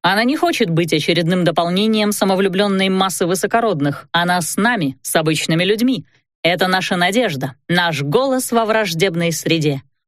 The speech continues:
Она — символ новой эпохи, в которой будет царить равенство, где не будет деления на первый и второй сорт. Мы готовы в этой борьбе идти за тобой,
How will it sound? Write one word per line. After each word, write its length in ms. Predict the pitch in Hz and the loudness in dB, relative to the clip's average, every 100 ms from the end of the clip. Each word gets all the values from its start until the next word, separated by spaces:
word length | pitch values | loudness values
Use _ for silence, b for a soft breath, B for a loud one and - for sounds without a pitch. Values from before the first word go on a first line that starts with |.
| - | -2
Она — 460 | 165 170 214 285 - | 0 2 0 0 -4
символ 600 | - - 247 277 262 262 | -10 -2 0 2 2 2
новой 420 | 247 254 254 254 - | 2 0 2 0 0
эпохи, 440 | 226 - 269 - | -2 0 0 -2
в 80 | 147 | -2
которой 340 | 165 160 175 | 0 0 0
будет 340 | 170 170 165 156 | 0 0 -2 -2
царить 380 | 180 185 220 - | 0 0 -2 -2
равенство, 760 | 151 214 240 143 139 - 139 143 _ _ | 0 0 0 -2 -4 -4 -4 -4 _ _
где 260 | 147 156 185 | -2 0 2
не 100 | 214 | 2
будет 340 | 226 320 180 | 0 0 0
деления 420 | 135 165 165 160 156 | 0 0 2 2 2
на 160 | 160 | 0
первый 400 | 156 208 220 220 | 0 0 2 0
и 200 | 196 208 | 0 -2
второй 340 | 214 208 220 226 | 0 0 2 0
сорт. 420 | - 240 165 - B B _ | 0 0 0 -6 B B _
Мы 260 | 160 175 202 | 0 2 2
готовы 580 | 175 214 - 220 214 214 | 2 0 0 0 2 2
в 40 | |
этой 240 | 214 214 208 | 2 0 0
борьбе 440 | 208 208 214 214 | 0 0 0 0
идти 300 | 208 - 285 | -4 -2 0
за 140 | 190 | 0
тобой, 460 | 156 151 156 139 - | 0 0 0 -2 -6